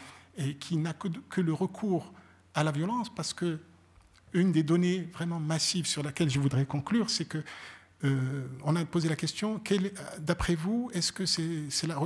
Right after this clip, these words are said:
la religion joue-t-elle un rôle dans, dans cet extrémisme des groupements ? Seulement deux pour cent de nos enquêtés disent que c'est la religion qui joue, euh, un rôle.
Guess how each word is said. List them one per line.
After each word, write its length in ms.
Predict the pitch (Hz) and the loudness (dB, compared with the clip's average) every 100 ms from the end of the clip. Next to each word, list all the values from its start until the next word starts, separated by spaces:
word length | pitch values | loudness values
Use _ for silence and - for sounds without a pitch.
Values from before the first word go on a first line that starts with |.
| - | 0
la 100 | 165 | 0
religion 460 | 151 160 151 214 185 | 2 0 0 0 0
joue-t-elle 420 | 196 156 190 185 | -2 -2 0 0
un 100 | 170 | 0
rôle 300 | 160 185 180 | 0 -2 -2
dans, 140 | 147 139 - | -4 -4 -6
dans 360 | 139 143 135 131 | -6 -4 -4 -4
cet 320 | - - - | -6 -8 -8
extrémisme 560 | 170 - - 143 160 147 | -8 -6 -6 -6 -4 -4
des 80 | 135 | -6
groupements ? 440 | 143 139 131 135 - - - - - - - - - | -6 -8 -8 -10 -16 -18 -18 -18 -20 -20 -20 -16 -2
Seulement 420 | - 208 190 170 | 2 2 2 0
deux 260 | 127 208 | 0 -2
pour 240 | - 170 - | -2 -6 -4
cent 180 | 170 160 | -4 -4
de 100 | 151 | -4
nos 200 | 135 143 | -4 -6
enquêtés 560 | 135 135 - 165 190 190 | -8 -10 -8 -8 -8 -8
disent 400 | 131 143 170 - - - | -6 -4 -2 -4 -8 -10
que 320 | 147 147 - - | -6 -6 -8 -10
c'est 220 | - 139 | -6 -4
la 100 | 135 | -4
religion 440 | 131 139 131 147 139 | -4 -4 -6 -8 -8
qui 180 | - | -10
joue, 100 | 123 131 139 - - | -10 -12 -18 -20 -12
euh, 40 | 139 - | -12 -6
un 80 | 139 | -4
rôle. 360 | 131 127 123 | -4 -6 -10